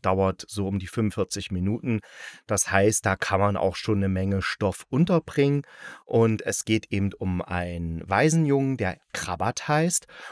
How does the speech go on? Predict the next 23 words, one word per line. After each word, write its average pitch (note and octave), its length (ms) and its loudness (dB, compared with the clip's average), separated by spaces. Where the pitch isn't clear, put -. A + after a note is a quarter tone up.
Und B2+ 300 2
der A2 160 2
kommt, A2 600 -2
der A2+ 220 -6
träumt D#3 600 0
dann A#2 260 -4
immer A2+ 300 -2
so G#2 300 -4
von, F2+ 460 -8
von F2+ 240 -12
einem, E2 260 -8
von F#2 200 -10
einer F2+ 80 -2
Mühle A#2 560 2
und G2+ 160 0
von F#2+ 200 -4
jemandem, F#2+ 380 0
der - 60 -4
ihn G2 80 0
ruft A2+ 580 -4
und G2+ 140 -2
von G2 220 0
Raben. G#2+ 680 0